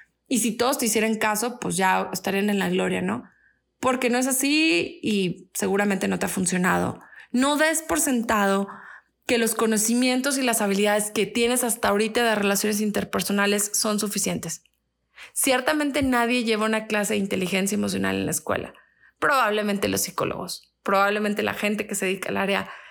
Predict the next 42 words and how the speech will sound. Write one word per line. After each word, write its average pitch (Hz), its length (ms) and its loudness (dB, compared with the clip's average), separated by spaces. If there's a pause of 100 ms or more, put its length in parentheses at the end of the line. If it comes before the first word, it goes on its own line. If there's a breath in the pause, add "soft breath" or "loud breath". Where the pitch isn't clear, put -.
(120)
social, 214 560 0
pero, 226 260 0 (640 loud breath)
pero 277 180 4
así 302 240 0
a 247 100 0
profundidad, 226 960 0 (160)
una, 277 400 0
una 247 220 0
clase 233 320 0
en 247 140 -2
primaria 202 560 2
de 202 160 -2
cómo 226 280 0
enfrentar 208 640 0
tus 240 160 -2
emociones 202 460 -2
y 208 40 -6
cómo 214 220 -4
tener 202 260 -2
relaciones 208 400 -2
más 202 160 0
saludables, 202 520 0 (360 loud breath)
pues 359 140 0
nadie 427 100 4
la 508 360 4
tiene. 349 580 0 (180)
Pero 311 180 2
no 330 200 2
por 339 180 0
eso 277 360 2
nos 240 140 0
vamos 214 220 0
a 233 100 -4
quedar 220 340 2
en 233 160 -4
que, 208 240 -2 (400 loud breath)
pues 214 180 -2
así 247 200 0
soy 254 540 0
y 185 120 -6
ya, 220 200 0
¿no? 190 440 -6